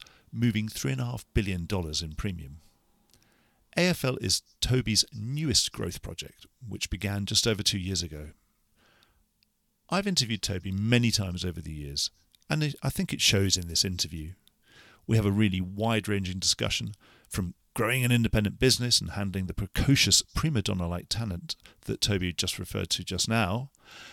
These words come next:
uh, and we also touch on market reform and, of course, the brave new wholesale landscape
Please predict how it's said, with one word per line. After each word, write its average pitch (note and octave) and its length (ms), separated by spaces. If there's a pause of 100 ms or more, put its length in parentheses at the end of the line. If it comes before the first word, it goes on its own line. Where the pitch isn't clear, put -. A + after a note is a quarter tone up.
(360)
uh, B2 180
and C#3 160
we D3 80
also C#3 380 (300)
touch - 280
on B2 120
market A2+ 320
reform D#3+ 560 (260)
and, D3+ 300
of - 120
course, - 480 (140)
the A2+ 60
brave C3 400
new G2+ 320
wholesale F#2+ 640
landscape G2 580